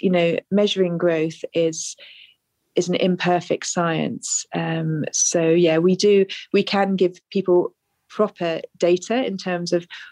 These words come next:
you know, where we're operating, what the volumes are. But some of the things that we do, um, only bear fruit f-, later down the line. And, um,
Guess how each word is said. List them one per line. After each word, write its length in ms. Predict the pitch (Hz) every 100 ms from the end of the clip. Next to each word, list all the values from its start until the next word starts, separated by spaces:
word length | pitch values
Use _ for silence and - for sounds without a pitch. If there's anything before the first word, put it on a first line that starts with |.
| -
you 60 |
know, 80 | 185
where 240 | 170 180 175
we're 140 | 170
operating, 640 | 170 - 175 170 - 165
what 160 | 165 165
the 80 | 165
volumes 500 | 175 170 160 160 -
are. 280 | 80 - - - - - _ -
But 100 | -
some 260 | - 233
of 60 | 214
the 100 | 196
things 460 | - 190 180 175
that 140 | - 175
we 80 | 175
do, 600 | - 208 180 - - - -
um, 540 | 175 170 165 165 165 -
only 220 | 185 190 185
bear 240 | 180 175
fruit 400 | - - 185 - - -
f-, 80 | -
later 360 | 185 175 175
down 300 | 180 175 170
the 100 | 170
line. 520 | 170 175 170 165 170 175 - - _ -
And, 760 | 180 175 175 170 170 170 170
um, 640 | 175 170 170 170 170 165